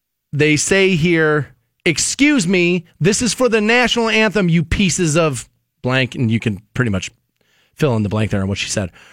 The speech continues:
Her classmate, Savannah Sugg, recorded the clip and uploaded it to Twitter. The caption, "Take a kneel for the land of the slaves, disrespect our flag and our country, and that's how we're, we'll react."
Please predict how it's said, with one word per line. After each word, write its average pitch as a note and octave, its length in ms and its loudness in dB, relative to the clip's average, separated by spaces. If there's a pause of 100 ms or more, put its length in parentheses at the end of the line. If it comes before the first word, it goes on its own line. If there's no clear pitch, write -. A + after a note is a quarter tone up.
(140)
Her E3+ 140 2
classmate, F#3+ 680 0
Savannah F#3 500 0
Sugg, G#3+ 320 0
recorded G#3+ 440 0
the E3 80 -2
clip F3 240 0
and E3 100 0
uploaded F#3 500 0
it F3 100 -2
to D3+ 100 -4
Twitter. F3+ 380 0
The D#3 100 0
caption, F3+ 520 0 (260)
"Take A3 220 0
a G#3 60 2
kneel G3+ 260 0
for F#3+ 120 -4
the F3 120 0
land F#3 260 0
of E3 60 -2
the D3+ 80 0
slaves, E3+ 580 0
disrespect F3+ 640 -2
our D3 100 2
flag F3+ 560 0 (240)
and E3+ 160 2
our D3+ 100 2
country, G3 500 0
and D#3 160 0
that's D#3+ 200 0
how E3+ 160 2
we're, D#3 220 0
we'll D#3 340 0
react." C3 560 0